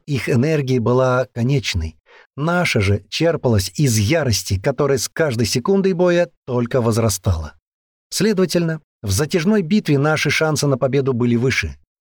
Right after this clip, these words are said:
Правда, существовала ещё проблема истощения, но я рассчитывал, что эмоций мне хватит. Всё-таки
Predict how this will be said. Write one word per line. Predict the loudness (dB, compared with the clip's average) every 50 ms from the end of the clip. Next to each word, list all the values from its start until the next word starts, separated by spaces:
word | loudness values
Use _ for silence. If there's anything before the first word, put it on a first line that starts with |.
| _ -20 -20 -20 -18 -8
Правда, | -2 0 0 0 0 0 0 0 0 0
существовала | -2 -2 -2 -2 0 -2 -2 -2 0 -2 0 2 2 0 0 0
ещё | -2 -2 -2 0 -2 -2
проблема | 0 0 -2 0 0 0 2 2 0
истощения, | 0 0 -2 -2 -2 0 0 0 0 2 0 0 -2 -4 -10 -16 _ _ _ -20 -20 _ _
но | -6 -4 -2
я | 0 0 0
рассчитывал, | 0 0 0 0 0 0 0 0 0 0 0 -2
что | -2 -2 0 0 0
эмоций | 2 2 2 0 0 0 0 2
мне | 2 2 2
хватит. | 0 0 0 2 2 2 0 -2 -6 -8 -8 _ _ _ -20 _ _
Всё-таки | -8 -4 -2 -2 0 -2 -2 0 0 0 0 -2